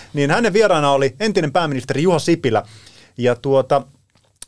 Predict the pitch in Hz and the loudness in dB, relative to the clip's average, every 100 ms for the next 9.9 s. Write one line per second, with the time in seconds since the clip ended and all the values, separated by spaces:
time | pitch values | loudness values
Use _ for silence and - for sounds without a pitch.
0 | - 226 196 110 110 110 127 117 120 131 | -2 0 2 0 -2 -4 -4 -2 0 0
1 | 131 143 131 - 170 143 139 156 127 117 | -2 -2 -4 -2 -2 -2 -4 -2 0 0
2 | 127 120 170 - - 120 117 123 117 127 | -2 -2 -4 -4 -6 -2 0 -2 -2 -2
3 | 135 190 160 196 170 131 123 147 - 131 | -2 -2 -4 -2 0 0 0 -2 -4 -8
4 | - 143 123 117 107 107 - 110 107 113 | -4 -4 -2 -2 -2 -4 -6 -6 -4 -4
5 | 110 - 101 - 110 117 135 180 - - | -6 -8 -10 -4 -2 0 0 -2 -4 -20
6 | _ 113 131 143 170 - 143 127 120 139 | _ 0 0 -2 -12 -4 0 0 -2 -6
7 | 127 113 110 127 196 - - 139 131 147 | -2 -2 -2 -8 -6 -8 -4 -2 2 2
8 | 135 117 113 113 117 143 127 110 101 - | 0 -2 -2 -2 0 2 2 0 -2 -4
9 | 104 98 - - - 123 107 101 101 | -8 -8 -12 -20 -10 -4 0 0 0